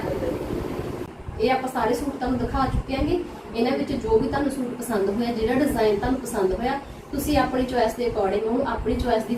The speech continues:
ਫੈਬਰਿਕ ਤੇ ਬਦਲ ਸਕਦੇ ਹੋਗੇ। ਫੈਬਰਿਕ ਦਾ ਕਲਰ ਵਗੈਰਾ ਸਿਲੈਕਟ ਕਰਕੇ ਸਾਰਾ ਸਾਨੂੰ ਡਿਜ਼ਾਈਨ ਸਿਲੈਕਟ ਕਰਕੇ WhatsApp 'ਤੇ ਆਪਣਾ ਸਾਨੂੰ ਜਿਹੜਾ ਆਰਡਰ ਤੁਸੀਂ ਦੇ ਸਕਦੇ ਹੋ।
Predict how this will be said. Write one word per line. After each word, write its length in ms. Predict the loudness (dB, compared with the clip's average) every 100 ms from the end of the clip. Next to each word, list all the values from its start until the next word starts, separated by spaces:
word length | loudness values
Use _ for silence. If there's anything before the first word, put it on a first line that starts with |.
| -2
ਫੈਬਰਿਕ 340 | -2 0 -2 -2
ਤੇ 140 | -6 -6 -12 -18 -6 4
ਬਦਲ 220 | 6 6
ਸਕਦੇ 340 | 4 2 2
ਹੋਗੇ। 160 | 2 0 0
ਫੈਬਰਿਕ 360 | 0 0 0 0
ਦਾ 100 | 0
ਕਲਰ 280 | 2 2 2
ਵਗੈਰਾ 260 | 4 4 4
ਸਿਲੈਕਟ 340 | 4 0 -2 0
ਕਰਕੇ 320 | 0 0 -2
ਸਾਰਾ 280 | 2 2 4
ਸਾਨੂੰ 220 | 2 2
ਡਿਜ਼ਾਈਨ 320 | 2 4 6 6
ਸਿਲੈਕਟ 360 | 4 -2 -2
ਕਰਕੇ 280 | -2 -2 -2 0
WhatsApp 320 | 0 0 -4
'ਤੇ 100 | -2
ਆਪਣਾ 340 | -2 -2 -2 -2 -6 -12 -12 -4
ਸਾਨੂੰ 180 | 4 6
ਜਿਹੜਾ 140 | 6
ਆਰਡਰ 340 | 6 6 6 4
ਤੁਸੀਂ 240 | 2 4
ਦੇ 120 | 6 6
ਸਕਦੇ 320 | 4 0
ਹੋ। 40 | -2